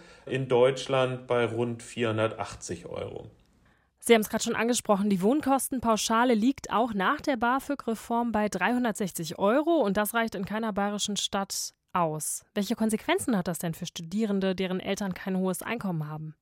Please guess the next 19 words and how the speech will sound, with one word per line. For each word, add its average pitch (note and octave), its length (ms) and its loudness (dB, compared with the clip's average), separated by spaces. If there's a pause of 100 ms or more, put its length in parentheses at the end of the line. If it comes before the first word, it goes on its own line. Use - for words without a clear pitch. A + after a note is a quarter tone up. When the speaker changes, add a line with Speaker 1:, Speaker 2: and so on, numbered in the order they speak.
(320)
Speaker 1:
Ja, F#3 200 6
das A#2 260 2
bedeutet, A#2+ 680 4
dass B2+ 460 4
die C#3+ 140 -6
sich C3 480 -4
ganz C3 320 0
große D#3+ 360 2
Gedanken A#2+ 540 4
darüber B2 480 6
machen A2+ 480 0
müssen, B2 420 0
ob - 280 -4
sie B2 100 -6
überhaupt A2+ 560 2
ein A2 480 0
Studium A2+ 560 0
aufnehmen D3 680 0
können D#3+ 520 0